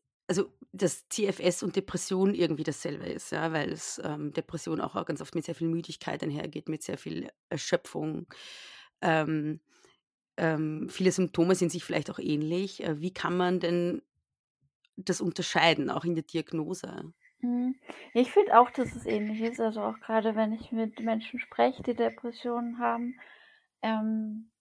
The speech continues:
Speaker 2: verstehen wir uns, glaube ich, mit manchem ganz gut, weil,
Speaker 1: Mhm.
Speaker 2: weil vieles, ähm,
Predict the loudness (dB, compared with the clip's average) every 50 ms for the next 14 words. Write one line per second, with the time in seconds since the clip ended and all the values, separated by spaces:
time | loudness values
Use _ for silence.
0 | _ -10 -8 -8 -2 2 4 4 4 4 4 2 0 -4 -6 -10 -10 -8 -6 -6
1 | -6 -8 -10 -14 _ -14 -14 -14 -12 _ -8 -6 -6 -6 -6 -6 -6 -6 -6 -6
2 | -10 -10 -12 -14 -12 -10 -10 -10 -10 _ -8 -6 -4 -4 -4 -6 -4 -2 -2 0
3 | 0 0 0 -2 -4 -4 _ -2 0 2 2 0 0 -4 -12 _ _ _ _ _
4 | _ _ _ _ _ _ _ _ _ -4 -2 0 0 0 -2 -4 -4 -6 -6 -6
5 | -8 -8 -10 -12 -14